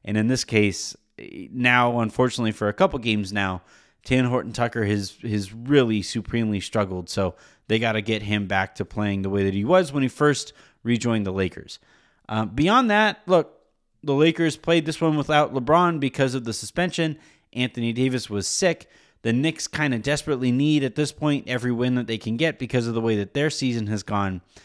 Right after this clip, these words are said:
So, you know, fighting back and getting back into the game is not nothing.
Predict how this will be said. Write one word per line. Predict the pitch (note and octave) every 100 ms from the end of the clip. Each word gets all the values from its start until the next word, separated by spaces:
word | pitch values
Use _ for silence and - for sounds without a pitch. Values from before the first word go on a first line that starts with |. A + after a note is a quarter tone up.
| _ _
So, | - - D#3+ D#3 D3+ -
you | G#3
know, | E3+ C#3+ -
fighting | - - F3+ G3 F#3
back | D3 E3 F3
and | C#3 C3
getting | D3 D3
back | C#3+ C3+
into | D3 E3
the | F#3
game | E3+ G3 G#3+ G#3 _ _ _ _
is | - D3 D3 C3+ - - - _ _ _ _
not | C3+ B2+ B2 B2 - -
nothing. | A#2+ A2+ A2 F#2+ F2 A#2